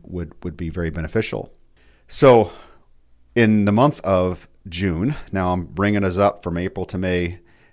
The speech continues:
horrible months from a standpoint of new clients, down twenty percent for some reason.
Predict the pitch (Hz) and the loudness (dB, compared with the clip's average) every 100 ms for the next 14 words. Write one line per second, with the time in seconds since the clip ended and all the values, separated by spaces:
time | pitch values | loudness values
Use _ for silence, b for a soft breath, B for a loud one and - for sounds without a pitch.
0 | b _ - 117 113 107 101 98 95 - | b _ -6 2 4 4 4 2 0 -2
1 | 95 - 95 92 - 92 87 92 - 92 | -4 -4 -2 -2 -2 -2 -2 -4 -2 -2
2 | 92 - - 98 101 101 - 90 90 90 | -2 -6 -6 -4 -2 -4 -4 -4 -4 -6
3 | - 90 - 87 - 120 123 101 98 85 | -4 -4 -6 -10 -6 -2 -2 0 -2 -2
4 | 78 - | -6 -10